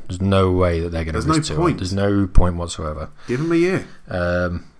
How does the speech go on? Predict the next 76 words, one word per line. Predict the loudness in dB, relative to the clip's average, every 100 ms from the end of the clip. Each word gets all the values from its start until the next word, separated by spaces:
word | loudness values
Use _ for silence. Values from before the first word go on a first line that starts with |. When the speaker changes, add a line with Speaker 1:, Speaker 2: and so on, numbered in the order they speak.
| -2
Speaker 1:
but | 2
no, | 2
good | 2 0 4
game. | 4 4 2
It | -4
was | -8
close | 0 2 2
for | -4
a |
long | -4 -6
time. | -6 -6 -8 -12 -16 -18 -20 -2
Close | 0 0
for, | 0
this | 2
Speaker 2:
Yeah. | 4
Speaker 1:
game | 6 4
was | 0
really | 0 4 4 4
close | -2 -2
'cause | 0
I | 2
had | 2
this | 0 -4
one | -4
in |
my | -2 -4
accumulator. | -4 -4 -4 -6 -8 -12 -16 -20 -20 -20 -4 2
Not | 4 2
the | 2
betting | 2 2
Speaker 2:
Yeah, | 2
Speaker 1:
one | 4
that |
we | 4
Speaker 2:
sweating | 4 2
Speaker 1:
do, | 0
Speaker 2:
one, |
yeah. | 2
Speaker 1:
the | 2
other | 2
one, | 0 -2
a |
little | 0 2 0
bit, | -2
yeah. | 0 4
Speaker 2:
<laughs> | 4 2 -2 0 2 4
Speaker 1:
I | 6
mean, | 8
I | 8
had | 6
the |
Saints | 6 8 8 4
in | 2
my | 2
accumulator | 2 2 2 2
as |
well, | 6 6
so | 6
I | 6
thought | 6 2
that | 0
was | 2
gone | 4 4
for | 2
a |
while. | -2 -2
I |
thought, | 0 6
"Oh, | 6 6
I'm | 6
happy | 6 4
Speaker 2:
Yeah. | 4 -4
Speaker 1:
that | -10 -12 -10
if, | -10 -6 -6
if, |
the, | -6